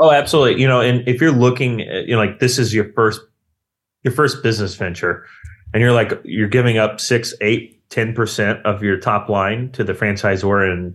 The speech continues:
royalties and ad, excuse me, ad fund. Um, you know, you're like, "Hey, what's up?" But here's what I'm gonna tell you. If I were to open up my own independent pizza place,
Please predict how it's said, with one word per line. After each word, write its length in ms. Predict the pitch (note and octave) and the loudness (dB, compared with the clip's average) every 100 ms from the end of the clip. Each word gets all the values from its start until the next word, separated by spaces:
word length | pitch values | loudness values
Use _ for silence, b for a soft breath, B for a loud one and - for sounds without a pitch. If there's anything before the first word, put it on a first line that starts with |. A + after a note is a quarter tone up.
| _ | _
royalties 480 | - G2+ G#2 G#2 F#2+ | -2 0 2 0 -4
and 100 | E2 | -2
ad, 240 | F#2 G#2 - - _ | -4 -4 -10 -20 _
excuse 260 | - B2+ G2+ | -4 -2 0
me, 100 | F2 | 0
ad 180 | G#2 G#2+ | 0 2
fund. 320 | C3+ C#3 B B B B B _ | 0 0 B B B B B _
Um, 460 | A2+ A#2 A2 G2 - - | 0 2 2 -2 -4 0
you 80 | |
know, 60 | B2+ | 2
you're 180 | A#2 C3+ | 4 2
like, 220 | A#2+ - | 2 -2
"Hey, 220 | - D#3+ | 0 2
what's 220 | A#2 A#2 | 2 2
up?" 180 | D3+ - | 0 0
But 200 | C3 - - | -2 -6 -4
here's 180 | D#3+ D#3 | -2 0
what 80 | |
I'm 60 | C3+ | 0
gonna 120 | A#2+ B2+ | -2 -2
tell 180 | B2+ | 0
you. 180 | G#2+ F2+ - | -2 -4 -8
If 120 | A#2+ - | -6 -2
I 120 | D#3 | 0
were 80 | D3 | 0
to 60 | |
open 260 | B2 C3 B2+ | -2 -2 -2
up 160 | B2 G#2 | -4 -4
my 120 | G#2+ | -6
own 180 | A2+ A#2 | -4 -4
independent 560 | A2+ G#2+ A#2+ G#2+ F2 - _ | -4 -4 -4 -6 -8 -16 _
pizza 260 | - A#2+ C3+ | -4 -2 0
place, 440 | B2+ C3 C#3+ C#3 | 0 2 0 -2